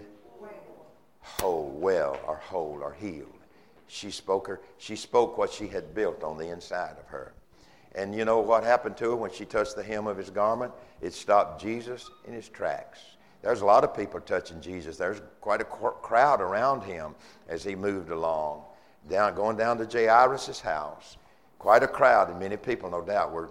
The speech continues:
brushing him or touching him in some way. But this woman touched him with a special touch.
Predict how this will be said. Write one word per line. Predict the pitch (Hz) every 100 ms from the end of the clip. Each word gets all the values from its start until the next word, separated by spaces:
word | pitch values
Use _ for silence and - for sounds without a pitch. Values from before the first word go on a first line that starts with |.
| -
brushing | 82 95 - 101
him | 107 107 107 110
or | 82 -
touching | 110 107 113
him | 101
in | 92
some | - 101 107
way. | 87 - - - -
But | 80
this | 117 127 95
woman | 87 85 80 78 - _
touched | - 101 101
him | 92 87
with | 80
a | 80
special | - 87 82 87
touch. | - 67 62 -